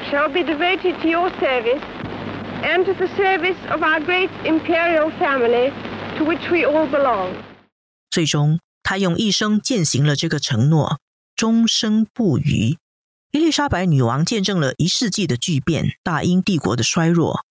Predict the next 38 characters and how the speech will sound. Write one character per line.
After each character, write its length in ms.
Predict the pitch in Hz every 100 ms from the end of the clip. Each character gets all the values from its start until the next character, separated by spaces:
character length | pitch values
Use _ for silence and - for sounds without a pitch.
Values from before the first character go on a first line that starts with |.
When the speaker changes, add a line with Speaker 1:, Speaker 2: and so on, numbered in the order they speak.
| _ _ _ -
Speaker 2:
但 120 | 311
她 140 | 302
始 240 | 311 - 139
终 260 | 220 240
作 200 | 269 262
为 100 | 175
一 140 | 180 214
股 260 | 160 175 196
稳 240 | 135 120
定 180 | - 202
的 80 | 143
力 180 | 143 170
量， 340 | 156 143 - 143
鼓 220 | 147 190
舞 140 | 127
人 240 | - 60 131
心。 340 | - 139 135 - _ -
她 140 | 160
过 180 | 151 165
世 220 | 151 143
后， 380 | 139 151 73 - _
世 200 | - 302
界 120 | 262
上 380 | 220 214 160 95
许 240 | 131 - 208
许 240 | - 139
多 260 | - 202 220
多 200 | 240 226
国 200 | 113 123
家 180 | 196 185
的 140 | 151
政 200 | - 220
治 140 | 170 139
领 240 | 87 104
袖 260 | - 165 90
和 200 | - 143
人 180 | 120
民 300 | 143 120 127